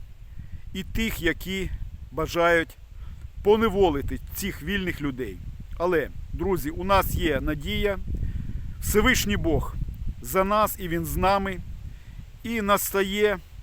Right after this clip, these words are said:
останній час, остання битва добра і зла на нашій земній кулі. Тому, як сказано в Святому Письмі, ті, які Божі, вони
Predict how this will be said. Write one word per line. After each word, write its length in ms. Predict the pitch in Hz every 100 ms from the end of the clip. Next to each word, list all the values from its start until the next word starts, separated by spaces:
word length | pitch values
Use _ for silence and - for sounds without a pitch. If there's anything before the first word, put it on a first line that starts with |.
| -
останній 560 | - 202 - 240 220 202
час, 540 | - 165 151 135 - - - - - - -
остання 640 | - 190 - 214 202 185 170
битва 560 | 135 220 - 185 180 175 - - - - -
добра 580 | 131 185 170 202 208 196 -
і 80 | 165
зла 380 | 147 147 117 - - - - - - - - - - - - - - - - - - -
на 140 | 151
нашій 320 | 185 196 -
земній 320 | 156 156 165 165
кулі. 340 | - 120 92 - - - - -
Тому, 440 | - 190 240 247 196 - - - - -
як 200 | 151 196
сказано 460 | - 226 214 202 214
в 60 |
Святому 480 | - 196 208 220 202
Письмі, 500 | 196 208 - 202 185 - - -
ті, 140 | 226
які 240 | 196 -
Божі, 520 | 165 143 180 165 190 190 - - - - - - - - - - - - - - - - - - - -
вони 500 | 214 233 226 143